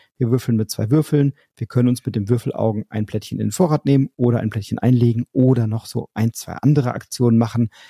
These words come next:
Arbeiter nehmen und so, aber das lasse ich jetzt mal alles weg. Ähm, was wir machen wollen, ist möglichst gut die einzelnen Landschaftsteile in unserem eigenen Gebiet zusammengruppieren, darüber möglichst Punkte machen,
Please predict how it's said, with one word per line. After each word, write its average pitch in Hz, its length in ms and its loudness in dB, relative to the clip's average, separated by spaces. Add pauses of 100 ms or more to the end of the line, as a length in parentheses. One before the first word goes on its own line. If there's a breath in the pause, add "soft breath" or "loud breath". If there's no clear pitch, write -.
(160 loud breath)
Arbeiter 117 500 0
nehmen 110 320 0
und 113 160 -6
so, 120 160 -2
aber 104 180 -4
das - 160 -8
lasse 101 180 -6
ich 101 60 -6
jetzt 101 160 -12
mal - 100 -4
alles 87 240 -6
weg. - 220 0 (680 soft breath)
Ähm, 120 420 2 (340)
was 156 180 0
wir 147 60 2
machen 131 300 -2
wollen, 117 240 0
ist - 280 -6
möglichst 143 680 -2
gut 151 400 -6 (460 soft breath)
die 135 420 2
einzelnen 127 680 0
Landschaftsteile 113 760 -4
in 135 240 0
unserem 117 340 -2
eigenen 110 400 0
Gebiet 107 320 -4
zusammengruppieren, 143 1120 0
darüber 113 420 -2
möglichst 110 400 -2
Punkte 196 320 0
machen, 131 360 -2